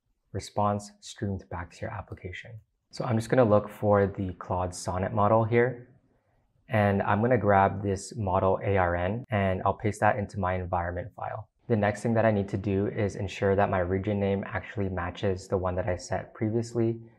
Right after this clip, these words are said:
and it's the one that my model access was granted for.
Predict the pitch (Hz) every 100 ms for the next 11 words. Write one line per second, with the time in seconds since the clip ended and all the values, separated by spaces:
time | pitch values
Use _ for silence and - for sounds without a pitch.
0 | _ _ - 101 95 95 - 107 95 95
1 | 92 90 92 92 90 90 90 92 87 85
2 | - _ _ - 104 - 101 98 - 92
3 | - 92 87 87 - - - -